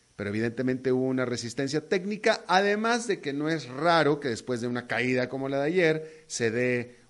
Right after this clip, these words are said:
una, eh, rebote como el que se dio este día. Eh, yo haciéndole un poco al brujo, yo, vaya, eh, me queda clarísimo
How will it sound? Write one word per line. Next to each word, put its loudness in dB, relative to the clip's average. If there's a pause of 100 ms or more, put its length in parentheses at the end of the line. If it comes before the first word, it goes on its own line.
una, -4
eh, -8
rebote 0
como -8
el -10
que -8
se -8
dio -4
este -6
día. -14 (540)
Eh, -4
yo 2
haciéndole -2
un -4
poco -2
al 0
brujo, 2
yo, -2
vaya, -6 (160)
eh, -10
me -10
queda -4
clarísimo -4